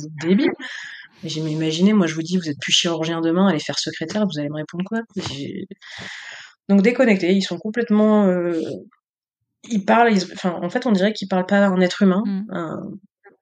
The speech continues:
Speaker 1: ils ont pas de, pas d'empathie. Donc je,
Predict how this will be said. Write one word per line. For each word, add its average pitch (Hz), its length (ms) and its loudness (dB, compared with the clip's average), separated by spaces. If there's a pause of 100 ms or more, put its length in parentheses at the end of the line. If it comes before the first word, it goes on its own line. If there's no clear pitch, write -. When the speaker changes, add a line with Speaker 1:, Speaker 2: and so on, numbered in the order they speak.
(140)
Speaker 1:
ils 185 160 -6
ont 180 100 0
pas 208 180 4
de, 190 160 4
pas 190 160 2
d'empathie. 185 420 2 (840)
Donc 175 200 -2
je, 156 120 -6